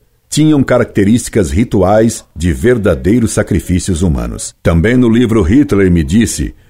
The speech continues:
de Hermann von Hasnick, que foi um alto auxiliar de Hitler, que fugiu para a Inglaterra,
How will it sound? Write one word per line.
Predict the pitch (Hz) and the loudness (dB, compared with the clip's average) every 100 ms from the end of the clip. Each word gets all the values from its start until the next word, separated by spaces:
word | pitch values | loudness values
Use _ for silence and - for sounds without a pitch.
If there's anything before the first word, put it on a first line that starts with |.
| - | -8
de | 76 | -2
Hermann | 76 101 135 139 117 | 0 2 2 2 2
von | 107 120 | 2 2
Hasnick, | 85 117 82 113 151 - - _ | 2 0 2 2 0 -8 -20 _
que | 156 | -4
foi | - 185 | 0 2
um | 160 110 | 2 2
alto | 117 98 | 2 0
auxiliar | 85 98 82 73 | -2 0 0 0
de | 69 | 0
Hitler, | 71 131 135 73 58 _ | 0 0 0 -4 -6 _
que | - 82 | -6 -4
fugiu | 85 78 113 | -2 0 0
para | 127 82 | 0 0
a | 76 | 0
Inglaterra, | 78 69 113 120 76 | 0 0 0 0 -2